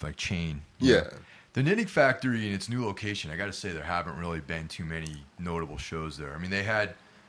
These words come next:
Speaker 1: I mean, I saw Coliseum play there. That was awesome.
Speaker 2: Yeah.
Speaker 1: Um,
Speaker 2: I saw, uh, who was it?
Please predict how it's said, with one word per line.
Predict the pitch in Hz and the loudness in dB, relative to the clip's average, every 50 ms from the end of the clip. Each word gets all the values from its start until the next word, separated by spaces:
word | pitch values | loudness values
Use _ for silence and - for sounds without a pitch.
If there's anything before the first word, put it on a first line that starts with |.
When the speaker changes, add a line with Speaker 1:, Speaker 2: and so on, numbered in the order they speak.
| - - - _ | -20 -20 -16 _
Speaker 1:
I | - | -4
mean, | 107 113 | 0 0
I | 113 101 | 0 2
saw | - - 123 | 2 0 0
Coliseum | - - 127 107 92 90 - - 113 104 104 98 | 0 2 2 2 2 0 -2 -2 -2 -2 -2 -2
play | 98 104 104 101 | 0 0 0 0
there. | 98 98 98 95 95 | 2 2 2 2 2
That | 87 85 78 | 0 0 -2
was | 78 80 | -2 -2
awesome. | 82 85 87 82 - - 90 85 | 0 0 0 0 -2 -2 2 4
Speaker 2:
Yeah. | 123 113 90 71 64 | 4 4 4 2 0
Speaker 1:
Um, | - 82 80 78 78 78 80 78 73 71 - _ - _ _ - | -2 -2 -2 -2 -2 -4 -4 -6 -10 -12 -16 _ -20 _ _ 2
Speaker 2:
I | 120 127 | 4 4
saw, | 117 - - - 156 151 151 147 139 131 | 4 4 4 4 6 6 6 8 6 6
uh, | 117 104 98 98 | 6 6 4 0
who | 95 - - 135 | -2 -6 -4 -4
was | 143 127 113 107 101 98 87 92 | -2 0 0 0 0 0 -2 -6
it? | 90 - | -10 -10